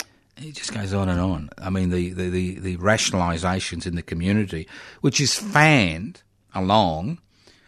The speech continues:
by social media and a legacy media, which is more interested in maintaining the status quo and denying reality than actually facing reality.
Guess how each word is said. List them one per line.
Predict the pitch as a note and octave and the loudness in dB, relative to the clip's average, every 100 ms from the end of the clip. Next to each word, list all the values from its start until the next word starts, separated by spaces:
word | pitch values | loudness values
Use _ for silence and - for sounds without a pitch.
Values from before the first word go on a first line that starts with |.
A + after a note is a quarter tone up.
| _ | _
by | A#2 A#2 | 4 4
social | - D3 C#3+ - A2+ | 6 6 6 4 0
media | G2+ A2+ A#2+ F#2 D#2+ G2+ _ _ _ _ _ _ - | 2 4 2 2 -2 -6 _ _ _ _ _ _ -8
and | G#2 G#2 | -2 2
a | |
legacy | A#2 C3+ - - G2+ F2+ E2+ | 4 4 2 0 0 -2 2
media, | G#2 A#2 A#2 E2+ D#2 G#2+ - _ _ _ _ _ _ | 4 6 4 0 -2 -8 -12 _ _ _ _ _ _
which | A#2+ B2+ | -4 -2
is | A#2 A#2 | 0 2
more | A#2 A#2+ C#3 | 0 0 -2
interested | D3 - D3 - - D#2+ E2+ - - _ _ _ _ _ - | -2 0 -2 -2 -6 -6 -8 -10 -18 _ _ _ _ _ -6
in | G#2 G2+ | -2 2
maintaining | G#2+ G#2+ G#2 - B2+ A#2+ A#2 G2+ | 4 4 2 0 2 4 4 2
the | F#2+ | 0
status | - G#2+ F#2+ G2 - | -2 -2 -2 -4 -6
quo | - - C3+ A#2+ G2 G#2 - - _ _ - | -8 -2 2 4 2 0 -4 -18 _ _ -6
and | G2 G2 F#2+ - | -2 -2 -2 -4
denying | G2+ G#2 G#2+ G#2+ G2 F2+ F2 | -2 2 2 2 2 0 -2
reality | F2+ F2+ G2 A2 G#2 F2 | -2 0 2 0 -2 -2
than | F2+ | -2
actually | F#2+ - F2+ | -4 -4 -6
facing | - - G#3 C3 B2+ - F2 D#2+ - - | -8 -10 0 2 2 -2 -4 -6 -10 -14
reality. | E2+ E2 F2 F#2+ G2 D#2 A1+ | -8 -4 -2 -2 -2 -8 -14